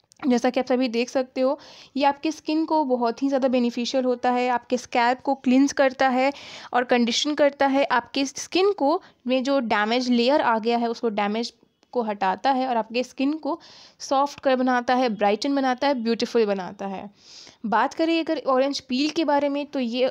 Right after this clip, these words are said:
ऑरेंज पील जो होता है केवल आपके स्किन के ब्राइटन टोन बनाने के लिए बहुत ही ज़्यादा इंपॉर्टेंट होता है।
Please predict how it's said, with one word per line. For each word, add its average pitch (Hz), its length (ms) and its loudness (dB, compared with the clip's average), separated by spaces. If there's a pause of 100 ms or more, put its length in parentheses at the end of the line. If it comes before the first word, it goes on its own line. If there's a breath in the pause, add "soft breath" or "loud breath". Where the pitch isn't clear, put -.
ऑरेंज 233 380 2 (180)
पील 311 260 6
जो 311 160 4
होता 220 280 2
है 185 120 0
केवल 202 420 0
आपके 226 320 0
स्किन 294 380 0
के 302 140 0
ब्राइटन 220 560 2
टोन 269 280 2
बनाने 247 320 0
के 233 160 -2
लिए 226 120 -2 (140)
बहुत 196 280 0
ही 226 60 0
ज़्यादा 226 260 0
इंपॉर्टेंट 214 600 0
होता 262 260 0
है। 262 160 2